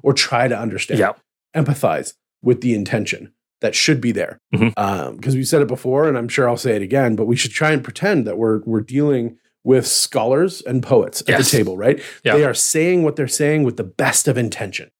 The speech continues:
Speaker 2: Mm-hmm.
Speaker 1: They are speaking about a, a topic that they know about from a learned perspective. Let's just assume those things instead of picking them apart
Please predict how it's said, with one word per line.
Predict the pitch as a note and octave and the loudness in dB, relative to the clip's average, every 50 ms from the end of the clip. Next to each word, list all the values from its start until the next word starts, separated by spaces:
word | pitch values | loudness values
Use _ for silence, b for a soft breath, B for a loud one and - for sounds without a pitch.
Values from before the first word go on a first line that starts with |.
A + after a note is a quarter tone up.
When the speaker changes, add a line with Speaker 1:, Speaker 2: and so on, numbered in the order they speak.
| - | -2
Speaker 2:
Mm-hmm. | A#2 A2 G2+ A#2 B2 B2 - | 0 0 2 0 -2 0 0
Speaker 1:
They | C3 | 0
are | B2+ A2+ | 0 0
speaking | A2+ - - - - E3 E3+ - - F#3 E3+ F3 | 0 -2 -2 -2 0 -2 -2 0 2 2 2 2
about | - - B2 C3+ C3 B2 - | 0 0 0 0 0 0 0
a, | - B2+ A#2+ A2+ A2 - - A2+ | -2 -2 0 0 0 -2 -2 -4
a | A2+ | -6
topic | - - - D3+ C#3+ - C#3+ C3+ | -4 0 0 2 4 4 2 2
that | - A2+ | 0 -4
they | - B2+ | -2 -2
know | A#2 A#2+ C#3 D3+ | 0 2 2 2
about | D#3+ D#3+ E3+ E3+ E3 - B B B B B - | 2 2 2 0 0 -2 B B B B B -2
from | - B2 | 0 0
a | C3 | 2
learned | B2+ B2 B2 C#3+ D3 D3 C#3+ C#3 C3+ | 2 2 2 2 2 2 2 0 -2
perspective. | - C3+ A2 - - G#2+ - - - - - - | -4 -4 -4 -2 -2 -2 -2 -2 -6 -14 -10 -2
Let's | - A#2+ A#2+ - | -2 0 0 2
just | D3 - - | -2 -2 -2
assume | C3 - - - - D3+ D#3+ F3 F3+ | -2 -2 0 2 2 2 2 2 2
those | F#3 F#3+ G3 F#3 | 2 0 0 -2
things | - - G3 G#3 A3+ A3 - | 0 0 0 0 0 0 -2
instead | - B2+ - - F#3 D#3+ | -2 -4 -2 0 2 2
of | A#2 - - | 2 0 -2
picking | - C#3+ C3+ C3+ A#2+ | -4 -2 0 2 2
them | B2 A2 | 2 2
apart | G2 F2+ - G#2+ - F#3+ - | 0 0 0 2 2 2 0